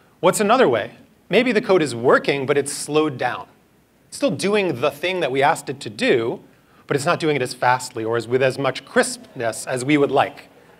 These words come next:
What's another way, a third way? It shows up in morale.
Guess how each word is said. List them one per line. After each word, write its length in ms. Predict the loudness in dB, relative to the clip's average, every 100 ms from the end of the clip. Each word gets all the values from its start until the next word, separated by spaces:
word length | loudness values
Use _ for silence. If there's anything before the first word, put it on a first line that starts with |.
| _ _ _ _ _ _ _ -20 -16 -6
What's 160 | 0 2
another 320 | 4 6 6
way, 180 | 6 2
a 60 |
third 320 | 2 4 4
way? 340 | 4 2 2 -4 -18 _ -20 _ -12
It 80 | -2
shows 220 | 2 2
up 100 | 0
in 100 | 0
morale. 420 | 2 2 2 -2